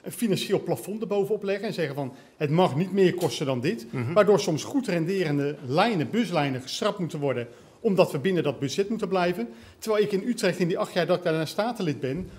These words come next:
Speaker 1: keer op keer op keer zie dat we enorme overschrijdingen hebben, ook juist op wegenprojecten. En daar zeggen we nooit bij van: we hebben afgesproken, die tunnel mag niet meer dan veertig miljoen kosten.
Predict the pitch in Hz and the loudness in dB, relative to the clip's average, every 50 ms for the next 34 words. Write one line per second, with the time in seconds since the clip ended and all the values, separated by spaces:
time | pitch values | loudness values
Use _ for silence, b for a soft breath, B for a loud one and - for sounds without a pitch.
0 | B B - - 277 277 240 185 180 - - - 208 180 175 175 175 175 - - | B B -2 0 2 2 4 2 2 -2 -2 2 2 4 4 2 0 -4 -4 -2
1 | 202 165 147 123 - 247 233 175 165 202 226 B B B B - 190 170 - 190 | 0 2 2 2 2 4 4 4 2 0 -4 B B B B -2 -2 -2 0 0
2 | - 180 175 233 262 220 180 156 156 160 135 156 - - 196 202 226 240 196 196 | 0 2 2 4 4 4 4 2 2 0 0 -2 -4 -2 0 2 2 2 0 0
3 | 160 147 131 135 143 143 - - 214 208 208 175 151 143 143 - 180 139 117 143 | -2 -2 0 -2 -2 -2 0 0 0 2 2 2 0 0 0 -2 -6 -6 0 2
4 | 185 226 226 202 - - 175 170 151 147 123 - - 120 107 B B B B B | 4 4 4 2 0 0 2 2 2 2 0 -4 -8 -12 -14 B B B B B
5 | - 165 160 202 202 196 208 175 127 151 143 151 156 160 196 220 - 196 190 185 | -4 0 2 2 4 4 4 2 2 2 2 2 4 6 4 6 6 6 4 6
6 | 180 190 175 151 131 135 - 165 175 - - - - - 175 165 147 160 147 143 | 4 2 0 0 -2 -2 -2 -4 -6 -6 -8 -8 -2 0 0 0 0 0 -2 -2
7 | - - 190 160 156 156 156 143 131 156 165 160 160 156 139 147 147 - 180 156 | 2 2 4 4 4 4 2 2 0 0 -2 0 0 0 0 -2 -2 -2 -2 -2
8 | 127 147 139 143 147 165 165 147 139 - 151 - - - 143 110 | -2 -2 -2 -2 -2 -2 -2 -4 -4 -4 -6 -6 -6 -8 -10 -10